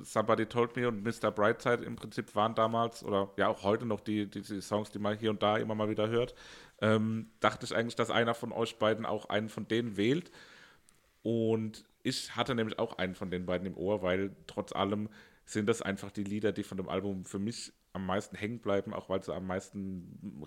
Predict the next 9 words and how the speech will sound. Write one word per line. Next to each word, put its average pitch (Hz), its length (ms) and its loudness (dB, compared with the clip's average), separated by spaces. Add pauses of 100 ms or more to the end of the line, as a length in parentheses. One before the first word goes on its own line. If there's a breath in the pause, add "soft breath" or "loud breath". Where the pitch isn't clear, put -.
Relevanz 90 400 -4
auch 95 160 -8
heute 107 180 -2
noch 107 160 -8
haben. 104 220 -6 (500 loud breath)
Und 92 500 -4
hab 107 160 -2
mich 107 180 -6
dann 98 340 0